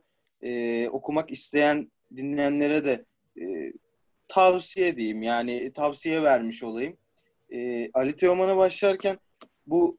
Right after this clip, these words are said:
en başta bahsettiğim yazı, yazgı, yazmak, e,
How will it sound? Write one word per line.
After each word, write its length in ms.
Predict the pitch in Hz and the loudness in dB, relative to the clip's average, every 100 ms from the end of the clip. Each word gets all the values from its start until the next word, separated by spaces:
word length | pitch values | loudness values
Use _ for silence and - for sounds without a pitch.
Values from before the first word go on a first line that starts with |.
| - | -6
en 220 | 147 170 180 | -2 0 0
başta 360 | 175 - 180 | 0 0 0
bahsettiğim 680 | 165 165 170 165 - 175 170 | 2 2 -2 -6 -4 -4 0
yazı, 360 | 143 147 147 | 2 0 2
yazgı, 460 | 170 151 147 143 160 | 4 4 4 0 -6
yazmak, 760 | 160 139 135 139 156 - - _ _ | -2 0 0 -4 -10 -10 -20 _ _
e, 40 | _ | _